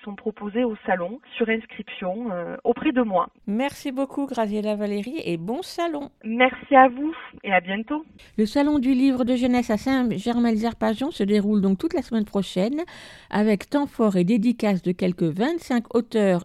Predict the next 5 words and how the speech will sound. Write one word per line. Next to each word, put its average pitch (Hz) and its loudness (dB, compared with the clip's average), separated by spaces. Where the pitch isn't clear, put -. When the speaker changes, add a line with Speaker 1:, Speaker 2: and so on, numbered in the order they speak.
Speaker 2:
autrices, 214 -2
illustrateurs 233 -4
et 185 0
illustratrices 254 -4
invités 220 -2